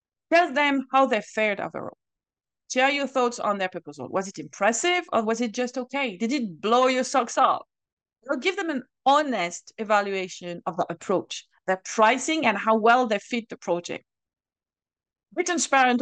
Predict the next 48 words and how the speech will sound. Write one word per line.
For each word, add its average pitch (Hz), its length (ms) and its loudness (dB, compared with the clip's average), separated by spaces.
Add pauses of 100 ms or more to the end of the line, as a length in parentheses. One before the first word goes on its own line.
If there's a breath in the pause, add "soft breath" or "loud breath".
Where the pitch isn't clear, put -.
(160)
wha-, 233 300 4 (100)
about 226 300 2
why 254 420 4
they 240 100 -2
didn't 190 280 -8
make - 160 -10
the 180 80 -12
cut. - 140 -10 (140)
Time 254 160 4
to 240 100 -2
spill 240 420 -2
the 214 180 -4
tea, 226 420 -6
right? 214 480 -2
Explain 233 500 -4
the 214 200 -4
specific 277 640 -8
reasons 180 500 -6 (400)
why 262 460 4
their 233 180 4
proposal 202 420 -2
didn't 214 360 -2
quite 185 280 -2
hit 190 200 -6
the 202 60 -8
mark. 240 280 4 (580 soft breath)
Did 202 220 -10 (240)
they, 202 340 0 (140)
did 220 160 4
there 226 180 6
a 220 60 4
lack 233 300 4
of 208 180 -10
something? 320 640 -2
Is, 247 140 -2
did 226 160 -4
it 233 100 -4
fall 226 220 -4
short 226 220 -6
in 240 120 -4
comparison 226 480 -4
to 220 100 -8
the 208 120 -8
competition? 294 760 -6
Dish 277 300 -4
out 254 220 0
the 233 80 -2
details. 233 460 -4